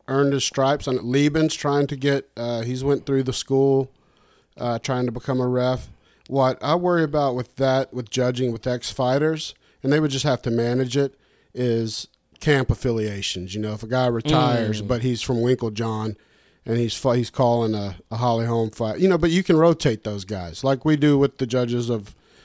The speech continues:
Speaker 1: shows we do for round, you know, who we could bring in. We wouldn't want that conflict, but there's plenty of them that they could rotate that and make it easy.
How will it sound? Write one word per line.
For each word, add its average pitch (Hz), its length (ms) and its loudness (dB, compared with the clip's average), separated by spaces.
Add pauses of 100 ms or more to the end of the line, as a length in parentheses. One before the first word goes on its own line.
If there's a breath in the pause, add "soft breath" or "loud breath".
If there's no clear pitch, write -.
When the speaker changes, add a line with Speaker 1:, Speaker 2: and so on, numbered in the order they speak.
(120 soft breath)
Speaker 1:
shows 127 380 2
we 123 100 2
do 107 220 -2
for 107 200 -4
round, 110 320 -2
you 120 80 -2
know, 107 120 -4
who 131 160 2
we 127 160 2
could 110 160 -6
bring 110 240 0
in. 110 200 -2
We 110 100 -4
wouldn't 110 260 -4
want 110 160 -4
that 110 180 -6
conflict, 120 640 -2 (300 soft breath)
but 110 140 -8
there's 156 180 4
plenty 170 460 4
of 120 180 0
them 113 440 0
that 113 120 -6
they 113 140 -2
could 110 160 -6
rotate 123 560 0
that 117 340 -4
and 110 140 -4
make 113 200 -6
it 113 60 -4
easy. 113 480 -6